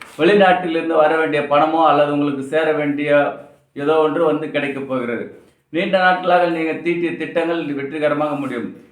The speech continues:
இந்த மாதத்திலே ஒரு சில கும்பராசிக்காரர்களுக்கு திருமணம் நடக்க வாய்ப்பு உள்ளது. ஒரு சிலருக்கு வந்து இப்போ புதிய கார் வாங்குவதோ, வாகனம் வாங்குவதோ, இப்படி உண்டு. சில பேருக்கு வேலையும் உத்தியோகத்தில் நல்ல ஒரு முன்னேற்றம் தரக்கூடிய ஒரு காலமாக இந்த மாதம் அமைந்திருந்தாலும்,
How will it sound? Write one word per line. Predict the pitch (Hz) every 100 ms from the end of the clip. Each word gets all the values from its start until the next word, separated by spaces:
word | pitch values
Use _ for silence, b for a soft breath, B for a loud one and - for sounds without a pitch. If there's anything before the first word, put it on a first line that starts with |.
| _
இந்த | 156 156
மாதத்திலே | 156 180 180 180 175 196 185
ஒரு | 170 170
சில | 175 170
கும்பராசிக்காரர்களுக்கு | 170 170 180 170 160 156 156 156 170
திருமணம் | 165 170 175 170
நடக்க | 151 147 131 147
வாய்ப்பு | 139 143 135
உள்ளது. | 135 131 113 - B B B
ஒரு | 131 170 170
சிலருக்கு | 180 180 185 180 165
வந்து | 165 170
இப்போ | 170 165 143
புதிய | 156 180 160 -
கார் | 156 180 160
வாங்குவதோ, | 147 147 143 151 160 -
வாகனம் | 135 - 170 147
வாங்குவதோ, | 143 139 135 151 151
இப்படி | 143 147 151
உண்டு. | 143 131 120 110 B B
சில | - 175 175
பேருக்கு | 190 190 175
வேலையும் | 160 175 175 175
உத்தியோகத்தில் | 165 151 170 170 165
நல்ல | 151 165
ஒரு | 160 156
முன்னேற்றம் | 151 160 - 160 -
தரக்கூடிய | 147 151 151 147 147
ஒரு | 143
காலமாக | 139 143 143 143 147
இந்த | 143 139
மாதம் | 143 139
அமைந்திருந்தாலும், | 139 143 139 143 143 156 143 110